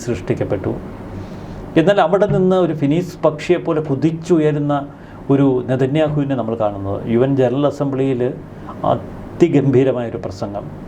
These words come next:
തന്നെ ഒറ്റുകൊടുത്ത യൂറോപ്യൻ രാജ്യങ്ങളെ മലർത്തിയടിച്ചുകൊണ്ട് ചില കമന്റ്, "ശത്രു നിങ്ങളുടെ രാജ്യങ്ങൾക്കുള്ളിൽ തന്നെയുണ്ട്, നിങ്ങൾ അവർക്ക് മുന്നിൽ കീഴടങ്ങിയിരിക്കുന്നു,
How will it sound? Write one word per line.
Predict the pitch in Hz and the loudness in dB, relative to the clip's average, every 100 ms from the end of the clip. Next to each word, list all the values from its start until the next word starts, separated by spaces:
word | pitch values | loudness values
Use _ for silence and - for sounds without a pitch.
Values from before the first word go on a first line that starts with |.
| - - - - - - | -14 -14 -12 -12 -12 2
തന്നെ | 135 160 151 | 4 4 2
ഒറ്റുകൊടുത്ത | 151 151 226 196 180 180 170 160 156 | 2 2 4 4 4 4 2 2 2
യൂറോപ്യൻ | 143 160 175 175 165 | 4 4 2 -2 0
രാജ്യങ്ങളെ | 156 156 151 147 151 - - - - 127 | 0 0 2 0 0 -8 -20 -18 -8 0
മലർത്തിയടിച്ചുകൊണ്ട് | 131 143 175 170 202 156 147 143 131 123 131 - - - | 2 4 2 2 0 0 -2 -4 -4 -4 -6 -10 -10 -2
ചില | 127 127 | 0 0
കമന്റ്, | 120 120 | 0 0
"ശത്രു | 151 147 147 208 175 | 0 0 0 0 2
നിങ്ങളുടെ | 170 165 147 | 2 2 2
രാജ്യങ്ങൾക്കുള്ളിൽ | 139 147 147 143 123 139 123 | 2 -2 -2 -2 2 2 0
തന്നെയുണ്ട്, | 127 110 98 110 117 - - - - - 147 | -4 -4 -6 -6 -8 -12 -14 -14 -10 2 4
നിങ്ങൾ | 190 202 | 6 4
അവർക്ക് | 160 185 190 175 | 2 0 -2 -4
മുന്നിൽ | 165 160 151 135 | -2 -4 -4 2
കീഴടങ്ങിയിരിക്കുന്നു, | 143 160 143 123 110 95 - | 2 2 0 -4 -8 -8 -10